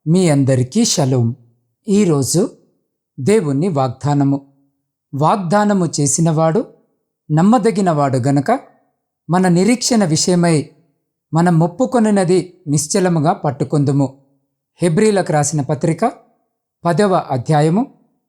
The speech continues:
ఇరవై మూడో వచనం. ప్రియ సహోదరి, సహోదరులారా, ఈరోజు ఈ వాక్యము వినుచున్న మీ అందరికీ మన ప్రియ రక్షకుడైన యేసు క్రీస్తు నామమున ఈ నూతన దినపు శుభములను,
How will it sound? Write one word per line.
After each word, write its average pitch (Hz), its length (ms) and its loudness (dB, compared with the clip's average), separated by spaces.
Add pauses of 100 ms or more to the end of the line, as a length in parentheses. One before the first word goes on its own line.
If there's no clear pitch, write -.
(220)
ఇరవై 165 360 2
మూడో 165 280 2
వచనం. 143 400 0 (680)
ప్రియ 151 140 0
సహోదరి, 156 640 0 (460)
సహోదరులారా, 147 920 0 (540)
ఈరోజు 185 680 0 (520)
ఈ 156 60 -2
వాక్యము 214 520 0
వినుచున్న 160 600 0 (400)
మీ 147 200 2
అందరికీ 165 680 0 (480)
మన 160 180 2
ప్రియ 160 260 0
రక్షకుడైన 185 920 0 (480)
యేసు 208 400 0 (140)
క్రీస్తు 208 360 -2
నామమున 151 580 2 (640)
ఈ 208 120 2
నూతన 226 420 2
దినపు 160 340 0
శుభములను, 165 640 0